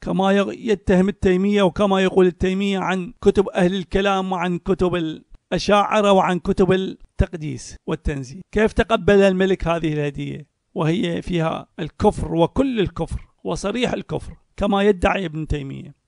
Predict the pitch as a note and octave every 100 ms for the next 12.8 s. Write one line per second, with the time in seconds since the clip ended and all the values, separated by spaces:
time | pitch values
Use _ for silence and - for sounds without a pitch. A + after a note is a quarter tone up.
0 | _ - - E3+ F3 E3+ - D#3+ C#3+ D3+
1 | C3 - C#3+ C#3 B2 A2+ _ _ _ _
2 | _ _ _ - D#3 D3+ D3 C3+ - _
3 | D#3+ E3 G#3 C#4+ C#4 G#3+ C4 F#3 - -
4 | C#4 D#4+ E4 C#4 C4 B3+ - C4+ C4 C4
5 | B3 - _ A#3+ A3 A#3+ A#3+ G#3+ G3+ A#3
6 | A#3 A3+ C4+ D4+ - A3 A3+ A#3 - A#3
7 | A#3 A#3+ C#4 - - - _ G#3+ A#3 G3
8 | A3+ A#3 D4 C#4+ G#3+ B3 A3 G#3 A3+ G#3+
9 | _ _ F3 E3 E3 C3 - - - -
10 | E3 F#3 A3 A3 A3+ _ - G3+ G3+ G3
11 | - F#3 - D#3+ - - G3 F#3 - G#3
12 | A3 G#3+ G3+ - - F3+ D#3+ C#3